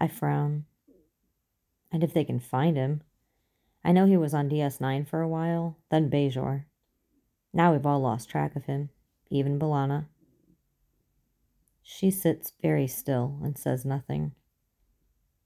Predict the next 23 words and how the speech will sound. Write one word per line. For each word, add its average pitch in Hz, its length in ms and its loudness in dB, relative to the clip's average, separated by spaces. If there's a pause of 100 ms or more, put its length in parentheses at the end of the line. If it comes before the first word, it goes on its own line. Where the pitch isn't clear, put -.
(100)
And 165 140 2
it 175 100 -2
suddenly 170 380 2
hits 160 260 -4
me. 143 260 -4 (1500)
You 208 100 2
know 190 80 6
where 135 140 2
he 160 200 2
is, 160 260 2
don't - 260 0
you? 151 220 -2 (1400)
She 202 180 2
hesitates 139 640 0
for 139 160 -2
a 135 60 -2
second. 143 400 -4 (1300)
Yes. 143 480 -2 (1800)
Have 156 160 -2
you 151 60 -4
talked 151 300 0
to 226 100 0
him? 247 260 0